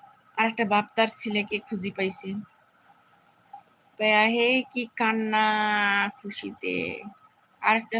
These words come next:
হলো দাদা, ওনার নাতনিকে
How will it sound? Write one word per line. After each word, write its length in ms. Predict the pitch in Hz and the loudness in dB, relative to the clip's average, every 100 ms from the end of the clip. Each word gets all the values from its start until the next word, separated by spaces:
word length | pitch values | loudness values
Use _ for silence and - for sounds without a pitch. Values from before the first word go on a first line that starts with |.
| 233 | -2
হলো 200 | 220 220 214 - _ _ _ _ - - - - 214 | -4 -4 -6 -10 _ _ _ _ -20 -20 -16 0 4
দাদা, 320 | 208 190 160 180 208 - _ _ - _ _ - - _ 240 | 4 4 2 2 -8 -20 _ _ -20 _ _ -20 -20 _ 0
ওনার 220 | 247 233 220 | 0 0 4
নাতনিকে 600 | 220 254 254 277 311 285 | 4 4 0 -2 -2 -4